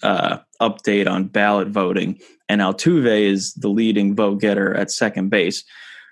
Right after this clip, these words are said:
When you have Gleyber Torres, who has a hi-, more home runs, higher slugging percentage, um, and a, and a considerably higher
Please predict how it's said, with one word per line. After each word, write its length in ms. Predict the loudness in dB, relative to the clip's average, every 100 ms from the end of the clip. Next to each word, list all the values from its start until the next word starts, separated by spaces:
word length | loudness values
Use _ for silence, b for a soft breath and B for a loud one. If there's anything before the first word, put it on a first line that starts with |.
| B
When 160 | 0 2
you 60 |
have 160 | 4 2
Gleyber 340 | 2 2 2
Torres, 520 | 2 2 2 2 0 0
who 120 | 0
has 460 | 2 2 2 -2 -6 B B B B -6
a 80 | -4
hi-, 180 | -4 -4 -2
more 280 | 0 2 2
home 320 | 2 2 2
runs, 680 | 2 2 2 2 2 -2 -8 _ -14
higher 320 | -2 2 2
slugging 480 | 0 0 0 2 0
percentage, 800 | 0 -2 -2 0 0 0 -2 -6 -12 B B B _ _ -2
um, 580 | 0 0 -2 -2 -6 -10 _ -20 _ -2
and 120 | 0
a, 100 | 2
and 120 | 2
a 100 | 0
considerably 760 | 0 -2 -2 2 4 4 4 2
higher 540 | 2 2 4 2 0